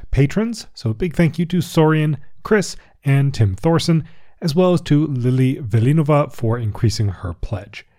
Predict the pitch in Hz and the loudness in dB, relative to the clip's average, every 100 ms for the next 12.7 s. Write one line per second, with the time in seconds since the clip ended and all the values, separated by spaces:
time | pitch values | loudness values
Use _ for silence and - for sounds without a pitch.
0 | _ _ - 98 151 165 160 - - - | _ _ -6 0 2 4 2 -2 -12 -6
1 | 127 123 117 117 117 110 107 107 104 107 | -6 -2 -2 0 -2 -2 0 0 0 -2
2 | 117 101 - 101 - 202 190 185 170 135 | 0 0 0 -4 -2 -2 0 2 2 0
3 | - 147 98 135 147 - 120 - - 117 | 0 0 2 2 0 0 -2 -2 -2 0
4 | 107 - 113 143 135 135 131 - 139 165 | 0 -2 -2 0 0 0 0 0 0 0
5 | 160 139 156 - 117 - 101 - 117 117 | 0 -2 -4 -2 -2 0 -4 -4 -4 -2
6 | 107 107 - 110 117 85 117 147 107 - | -2 -4 -4 -2 -2 0 2 2 0 -8
7 | - - _ _ _ _ _ _ 180 180 | -14 -16 _ _ _ _ _ _ 2 4
8 | 165 120 104 - - - _ _ 98 - | 4 2 0 -8 -18 -20 _ _ -10 -6
9 | - 107 120 107 - - - _ _ _ | -2 0 0 -2 -10 -20 -20 _ _ _
10 | _ _ _ _ _ - 165 175 - 165 | _ _ _ _ _ -2 2 2 4 2
11 | 135 - - - - 160 220 - 240 190 | 0 -6 -18 -12 -2 0 0 0 -2 2
12 | 165 127 113 110 113 101 | 2 2 2 0 0 -2